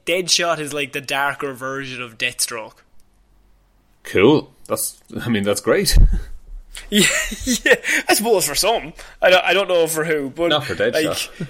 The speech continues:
Speaker 1: like, <laughs> absolutely not for Deadshot. Um, do you wanna take us out, Sean?
Speaker 2: Oh, I'll try. Um,
Speaker 1: Okay, I'm <laughs>
Speaker 2: Yeah, sorry for being low energy in this, everyone. Just,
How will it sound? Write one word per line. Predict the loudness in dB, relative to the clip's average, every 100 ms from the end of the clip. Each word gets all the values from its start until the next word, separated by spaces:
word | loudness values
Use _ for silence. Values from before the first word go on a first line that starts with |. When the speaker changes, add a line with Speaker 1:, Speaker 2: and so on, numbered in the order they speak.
| -14 _ -8 -6 -2
Speaker 1:
like, | -2 0
<laughs> | -4
absolutely | -2 2 2 2 0
not | -2
for | -2
Deadshot. | -4 -2 -4 -4 -8 -4
Um, | -2 -2 -4
do | -4
you |
wanna | -2 -2
take | -2 -4
us | -6
out, | -6
Sean? | -8 -8 -10 -10
Speaker 2:
Oh, | -2 0 2
I'll | 0
try. | -2 0 0 -4 -12 -4
Um, | 0 0 -2 -6 -8
Speaker 1:
Okay, | -4 -4 0
I'm | 2 4 4
<laughs> | 2 2 2 0 2 -4 -4 -8 -10 -14 -16 _ _ _ -20 -18 -16 -16 2
Speaker 2:
Yeah, | 4 4
sorry | 2 2 2
for | 0 -2
being | -2 0
low | 2 2
energy | 0 -2 -6 -6
in | -4
this, | -2 -2 -4 -10 -8 0
everyone. | 2 2 2 2 0 -8 -20 -8
Just, | -6 -2